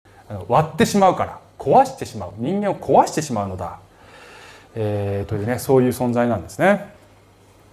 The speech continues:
その神が人間に近づくためには、聖書は言うんですけど、人間にならねばならなかったっていうんですね。えー、恐ろしくない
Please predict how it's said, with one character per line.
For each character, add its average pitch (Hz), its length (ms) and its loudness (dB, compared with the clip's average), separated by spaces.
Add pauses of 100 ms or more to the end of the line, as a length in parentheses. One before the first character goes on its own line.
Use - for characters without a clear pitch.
(920)
そ - 180 2
の 277 120 8
神 254 260 2
が 120 140 0
人 139 260 0
間 160 180 2
に 151 180 -2
近 - 260 -4
づ 156 120 -2
く 156 100 -10
た 151 120 -2
め 120 80 -4
に 101 100 -6
は、 131 440 2 (720)
聖 101 220 -8
書 135 140 -4
は 117 60 0
言 107 100 -4
う 104 40 -6
ん 95 40 -6
で 90 80 -10
す - 60 -16
け 123 100 -6
ど、 160 320 2 (920)
人 151 320 -2
間 151 220 -2
に 147 120 -2
な 117 140 -2
ら 120 120 -2
ね 104 80 -6
ば 87 100 -12
な 87 120 -14
ら 87 100 -14
な - 80 -18
か - 100 -18
っ - 120 -20
た - 100 -16
っ - 20 -16 (580)
て - 60 -18
い - 20 -16
う 92 40 -18
ん - 20 -20
で - 60 -20
す - 60 -16
ね。 151 120 -12 (1200)
え 110 1120 2 (1120)
ー、 170 60 0
恐 165 200 6
ろ 349 120 6
し 349 120 -4
く 143 120 -2
な 135 200 4
い - 180 -2